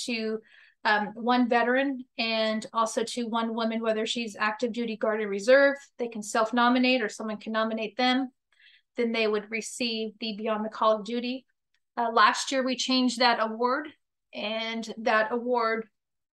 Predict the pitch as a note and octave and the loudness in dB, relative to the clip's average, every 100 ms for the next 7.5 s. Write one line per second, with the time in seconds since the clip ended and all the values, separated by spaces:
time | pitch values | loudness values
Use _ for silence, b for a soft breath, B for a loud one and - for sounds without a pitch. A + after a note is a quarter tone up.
0 | _ _ _ _ C#4 A#3+ C4 A3+ A3+ A3+ | _ _ _ _ 2 2 4 6 6 4
1 | B3 A#3+ A#3 A3+ A#3 A#3+ A3 G#3+ G3+ - | 4 2 2 -2 -4 -2 -2 -4 -8 -2
2 | B3+ C4+ G#3+ C4 C#4+ D#4 - _ b b | 0 0 -2 -2 -2 -4 -12 _ b b
3 | b _ G#3+ G#3+ G#3+ - - C4 B3 A#3+ | b _ -6 -4 -4 -2 0 0 2 2
4 | A3+ A#3 A3+ A3 A3 B3 A3+ - - A#3+ | 2 -2 -2 -4 -2 -2 -2 -2 -2 -2
5 | A3+ - A#3 A#3 A#3+ A#3 A#3 A#3 A3 A3 | -2 -6 -4 -2 0 0 0 0 0 0
6 | - B3+ A#3+ A3+ G#3+ - G#3+ A#3+ A3+ A3 | -2 -2 0 -2 -6 -6 -6 -2 -2 -2
7 | A3+ - C4 C4 C4 | -4 0 2 4 2